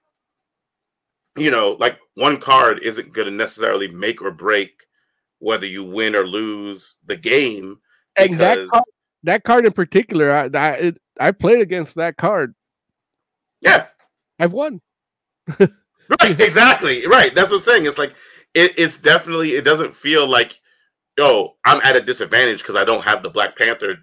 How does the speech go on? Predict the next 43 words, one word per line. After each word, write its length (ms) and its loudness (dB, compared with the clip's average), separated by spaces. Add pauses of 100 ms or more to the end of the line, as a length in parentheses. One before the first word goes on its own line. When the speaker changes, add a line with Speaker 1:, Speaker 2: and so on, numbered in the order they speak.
(180)
Speaker 1:
card, 300 -4
because 260 -6
realistically, 600 -6
it's 160 -10
like, 220 -4 (300)
depending 320 0
on 60 0
what 100 -2
kind 160 -4
of 120 -12
deck 200 2
you're 100 -4
playing, 360 -4
it 100 -8
doesn't 200 -6
even 200 -10
make 160 -4
sense. 180 -4
Like, 140 -8
the 60 -18
deck 160 2
I'm 180 0
using 260 -6
right 220 2
now 460 -2 (340)
that 100 2
I 80 6
was 100 0
like, 160 -2
"Oh, 360 0 (400)
you 240 0
all, 300 4
like, 180 -4
I, 120 -4 (100)
let, 220 -6
let 160 2
me 60 -6
sh-, 180 -4
make 120 2
sure 140 4
I 40 4
share 260 2
this." 340 -4